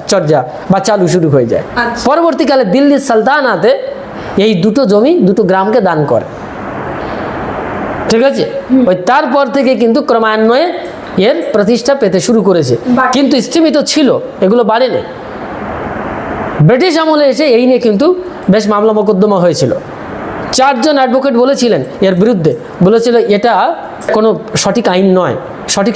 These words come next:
Speaker 1: সিদ্ধান্ত নয়, এটা একটি স্বৈরাচারী মতবাদ। পরবর্তীকালে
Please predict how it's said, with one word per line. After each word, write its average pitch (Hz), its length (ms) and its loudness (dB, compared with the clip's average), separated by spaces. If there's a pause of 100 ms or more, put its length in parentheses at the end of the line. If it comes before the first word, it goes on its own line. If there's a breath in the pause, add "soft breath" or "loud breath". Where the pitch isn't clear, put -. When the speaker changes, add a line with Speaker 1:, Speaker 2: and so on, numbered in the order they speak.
Speaker 1:
সিদ্ধান্ত 214 380 2 (140)
নয়, 131 160 -2 (560)
এটা 170 160 0
একটি 220 200 -2
স্বৈরাচারী 226 520 2
মতবাদ। 165 340 2 (680)
পরবর্তীকালে 226 680 2